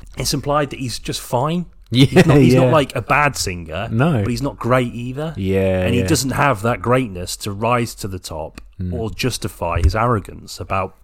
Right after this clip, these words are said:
Speaker 1: feeling like he should be at the top.
Speaker 2: Yeah, no, that's,
Speaker 1: You know?
Speaker 2: yeah.
Speaker 1: And if you think about, again, we keep talking about Fargo, but I mean, you know, he thinks he deserves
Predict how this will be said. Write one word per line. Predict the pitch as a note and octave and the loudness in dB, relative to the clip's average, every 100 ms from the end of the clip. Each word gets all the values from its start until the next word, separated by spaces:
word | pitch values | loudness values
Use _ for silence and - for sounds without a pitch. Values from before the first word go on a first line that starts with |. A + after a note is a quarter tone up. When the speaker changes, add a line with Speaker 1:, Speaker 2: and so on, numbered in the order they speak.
| - | -20
Speaker 1:
feeling | - A#2 G#2 G#2 | -10 -6 -4 -4
like | G2 - | -6 -6
he | |
should | - C3 - | -4 -2 -2
be | C#3 | -2
at | A#2 | -4
the | - | -6
top. | E3+ F3+ - G#2 | -6 -6 -4 -2
Speaker 2:
Yeah, | G2+ G2 G2+ G2+ G2+ | 2 2 2 0 0
no, | G2+ G2+ | 0 -2
that's, | F#2+ B2+ | -2 -2
Speaker 1:
You | |
know? | C3 E3+ - | 0 0 -2
Speaker 2:
yeah. | - - - - - | -6 -6 -10 -14 -8
Speaker 1:
And | B2 C3 | -4 -4
if | C#3+ | -4
you | |
think | - C3+ | -4 -2
about, | B2+ C3 B2+ - - | 2 2 2 0 -8
again, | C3+ F#3 C3 | 0 2 2
we | G#2 | -2
keep | - A2 | -8 -6
talking | A#2+ G2+ A2 | -4 -4 -6
about | G#2+ G#2 - - - | -4 -4 -4 -16 -4
Fargo, | C#3 C#3+ B2 E2+ D#2+ | 0 2 0 -4 -6
but | A#2 A2+ | -4 -2
I | |
mean, | A2+ A2+ A#2+ | 0 -2 -2
you | |
know, | A2 G2 | -4 -6
he | - C3+ | -6 -6
thinks | - C3 A#2+ - | -4 -2 -2 -4
he | - A2 | -6 -4
deserves | A2+ A2 A#2 A2+ G#2+ - - | -2 2 2 2 0 -4 -6